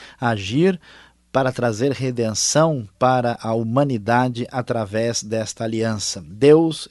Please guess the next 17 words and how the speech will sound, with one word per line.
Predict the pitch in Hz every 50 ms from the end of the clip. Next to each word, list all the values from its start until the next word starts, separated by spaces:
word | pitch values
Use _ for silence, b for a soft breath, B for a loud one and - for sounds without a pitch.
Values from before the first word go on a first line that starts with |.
| -
é | 123 120
muito | 117 120 131 147 165 190 202 214 208 202 202 _ - 139
mais | 127 113 113 113 117 117 120 113 107 104
do | 107 -
que | - - 117 113
nós | 107 107 107 110 113 110 - - B B B B B B
imaginamos. | 123 120 110 110 110 104 117 107 104 104 98 101 104 143
Não | 202 220
fique | 202 - - 175 208 - - - 98 - b b b b b b
triste, | - 160 165 175 170 147 - - 120
não | 117 120 110
fique | - - 143 - -
chateado | - - 131 113 - - 113 117 135 131 117 110 101
na | 101 95
sua | - - 120 107 98
vida | 92 101 127 147 135 113 107
quando | - - 120 123 120 120 110